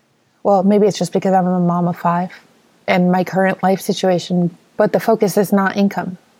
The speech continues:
You know, there's other focuses in life. And if they are focused on serving the needs of others, that's amazing.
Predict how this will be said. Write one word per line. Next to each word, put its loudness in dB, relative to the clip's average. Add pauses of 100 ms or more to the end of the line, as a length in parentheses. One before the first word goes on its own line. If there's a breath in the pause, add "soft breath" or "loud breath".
(220)
You -2
know, 0
there's 2
other 2
focuses -4
in 0
life. -10 (100)
And 4
if -2
they 2
are 2 (600)
focused -2
on 0
serving 2
the 2
needs -2
of -8
others, -4 (880)
that's 0
amazing. 0